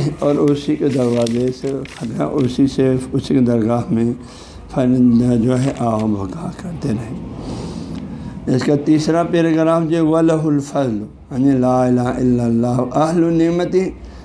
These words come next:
وَلَهُ الْفَضْلُ۔ تو وَلَهُ الْفَضْلُ کے معنی واو اور کے معنی میں ہے، ہاں جی، اس حرف عطف بولتے ہیں، لہو، اس کے لیے، صرف اسی کے لیے، خاص اسی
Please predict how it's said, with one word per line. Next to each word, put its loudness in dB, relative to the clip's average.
وَلَهُ 0
الْفَضْلُ۔ -2
تو 0
وَلَهُ 2
الْفَضْلُ 2
کے 0
معنی 4
واو 2
اور -2
کے -2
معنی 2
میں 4
ہے، 0
ہاں 4
جی، 4
اس -6
حرف 0
عطف 0
بولتے 0
ہیں، 2
لہو، 2
اس 2
کے 2
لیے، 2
صرف 2
اسی 2
کے 0
لیے، 0
خاص 0
اسی -2